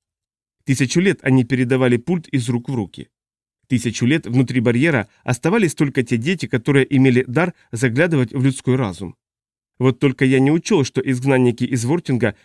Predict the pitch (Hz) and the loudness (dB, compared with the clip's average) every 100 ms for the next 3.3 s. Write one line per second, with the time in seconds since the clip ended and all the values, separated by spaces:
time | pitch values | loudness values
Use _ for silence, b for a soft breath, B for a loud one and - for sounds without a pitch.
0 | b 147 156 151 120 - 147 123 113 123 | b 0 2 -2 -2 -2 0 0 0 0
1 | 139 - 87 - _ _ _ 190 220 - | 0 -4 -12 -12 _ _ _ -2 0 2
2 | 180 170 123 120 135 127 123 113 127 143 | 2 2 2 0 0 0 0 0 -2 0
3 | 175 117 | 0 -2